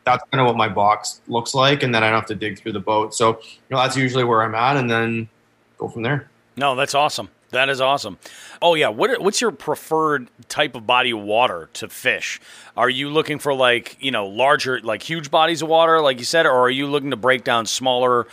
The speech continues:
Speaker 2: po-, uh, smaller lakes and ponds, or, or are you more into current? Like, and I, so
Speaker 1: Uh,
Speaker 2: there's actually some people that, that go through phases where they're just like, "Yeah, I like current, you know, I used to like to fish rivers," and then things change. Like, where are you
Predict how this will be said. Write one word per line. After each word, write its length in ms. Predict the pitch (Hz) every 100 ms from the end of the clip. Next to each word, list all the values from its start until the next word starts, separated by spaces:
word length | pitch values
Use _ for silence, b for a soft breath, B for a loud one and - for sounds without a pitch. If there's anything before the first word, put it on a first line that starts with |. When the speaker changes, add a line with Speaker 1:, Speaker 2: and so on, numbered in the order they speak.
| B B -
Speaker 2:
po-, 100 | 143 120
uh, 60 |
smaller 420 | 117 - 135 131 127
lakes 320 | 123 131 -
and 120 | 101
ponds, 540 | - 131 135 139 139 -
or, 240 | 123 123
or 200 | 123 127
are 120 | 127 123
you 140 | 123
more 280 | 139 139 127
into 220 | 127 117
current? 380 | - 135 98 - _ 113
Like, 320 | 107 101 - B B B B B
and 120 | 170
I, 180 | 226 -
so 60 |
Speaker 1:
Uh, 340 | - 156 156 156
Speaker 2:
there's 160 | 165 170
actually 340 | 214 - 208
some 240 | 180 214 214
people 260 | 208 185
that, 240 | 156 135 127
that 140 | 127
go 140 | 151 160
through 180 | 127
phases 640 | 107 175 220 180 82 78 117
where 160 | 131
they're 120 | 123
just 260 | 120 135 -
like, 260 | 139 131 B B B -
"Yeah, 240 | 196 208 170
I 100 | 175
like 240 | 170 165
current, 460 | - 170 165 160 147
you 80 | 143
know, 240 | 135 131
I 120 | 123
used 240 | 139 170 -
to 60 |
like 180 | 143 131
to 80 | 127
fish 220 | 139 120
rivers," 440 | 120 113 117 113 117
and 100 | 120
then 120 | 117
things 220 | 123 110
change. 260 | - 139 98
Like, 100 | 110
where 260 | 120 185 185
are 60 | 156
you 560 | 147 156 135 117 110